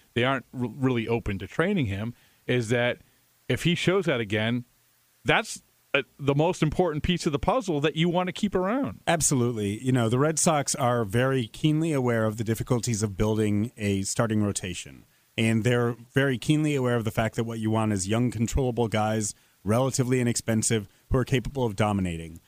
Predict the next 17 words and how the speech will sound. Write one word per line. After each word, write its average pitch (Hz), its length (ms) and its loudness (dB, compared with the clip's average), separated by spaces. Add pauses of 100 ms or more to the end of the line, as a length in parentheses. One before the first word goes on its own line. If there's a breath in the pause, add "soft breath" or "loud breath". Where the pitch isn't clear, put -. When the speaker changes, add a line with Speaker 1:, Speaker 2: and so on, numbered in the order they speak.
(220 soft breath)
Speaker 2:
Other 202 180 4
teams 202 400 2
would 139 80 2
be 131 120 0
looking 123 280 2
to 120 80 2
acquire 117 380 0
Lester 113 480 0 (260 soft breath)
because 139 300 2
they 135 140 2
think 151 240 2
he's 135 160 0
capable 131 420 -2
of 110 120 -2
being 143 240 2
that 110 200 -2
guy. 101 340 -2